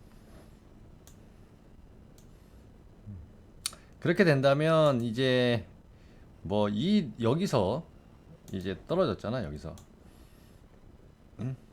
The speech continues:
요 자리에서. 음. 얘가 여기서 이렇게 해서 여기서 올라왔어.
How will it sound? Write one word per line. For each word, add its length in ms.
요 80
자리에서. 600
음. 220
얘가 260
여기서 300
이렇게 260
해서 200
여기서 220
올라왔어. 720